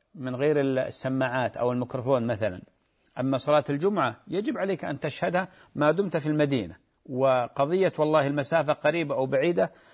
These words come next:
هذا لا يعفيك عن، آه، عن التأخر عن صلاة الجمعة. أما تقول لي: "لا، نحن في مدينة ما فيها جامع، وفي منطقة ثانية تبعد عنا عشرين كيلو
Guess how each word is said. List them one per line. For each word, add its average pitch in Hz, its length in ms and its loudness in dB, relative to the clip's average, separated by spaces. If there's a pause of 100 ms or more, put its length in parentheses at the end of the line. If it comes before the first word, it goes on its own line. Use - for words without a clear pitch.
(140)
هذا 147 500 2
لا 151 160 2
يعفيك 160 440 -4
عن، 139 320 -4 (400)
آه، - 500 -2
عن 123 460 -2
التأخر 131 680 -2
عن 127 100 0
صلاة 131 360 2
الجمعة. 113 440 -4 (460)
أما 202 220 0
تقول 190 320 0
لي: 196 80 4
"لا، 196 180 4
نحن 180 260 -2
في 175 160 0
مدينة 185 380 2
ما 202 240 2
فيها 180 220 4
جامع، 104 420 0 (960)
وفي 185 440 -2
منطقة 190 520 -4
ثانية 190 680 -2 (200)
تبعد 160 360 0
عنا 180 260 0
عشرين 185 360 -2
كيلو 131 440 2